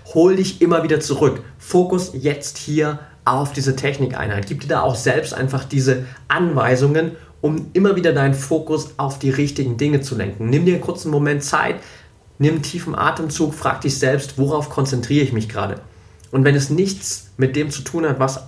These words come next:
du eigentlich gerade machst, dann bist du an der falschen Stelle. Dann hältst du oder versuchst du, mehrere Bälle in der Luft zu halten und das funktioniert nicht. Also hol deinen Fokus bewusst immer wieder auf diese eine Sache zurück,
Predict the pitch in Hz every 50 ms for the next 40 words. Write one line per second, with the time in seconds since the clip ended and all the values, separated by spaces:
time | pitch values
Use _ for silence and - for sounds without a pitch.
0 | - - - - - - 147 151 165 170 147 139 - - 135 127 131 123 120 127
1 | 151 156 - - - - - - - - _ - _ _ _ _ - _ _ _
2 | - 123 131 127 151 143 135 - - 120 120 120 110 - - 92 - - - 107
3 | - - - 131 113 107 - - - - - - - _ - - 120 123 120 127
4 | 127 - - - - - 135 143 170 175 - - 160 151 151 135 - 131 127 120
5 | - - 113 110 131 156 175 170 - - - 147 151 147 - - - - - 117
6 | 123 131 139 135 131 127 131 123 123 120 120 127 123 110 117 117 135 139 139 -
7 | - 120 104 101 104 107 - 117 110 123 120 - - 139 127 - - - 117 120
8 | 127 113 - - 107 - - 110 107 120 117 - - - - - - - - 147
9 | 170 180 180 - 151 135 139 135 135 135 - - - - 180 180 180 - 156 143
10 | - - 131 123 - 139 170 175 175 - - - 160 156 156 147 143 139 139 -
11 | - - - - 139 127 117 - - - 127 139 135 135 - 131 - - - -
12 | - 127 135 135 135 135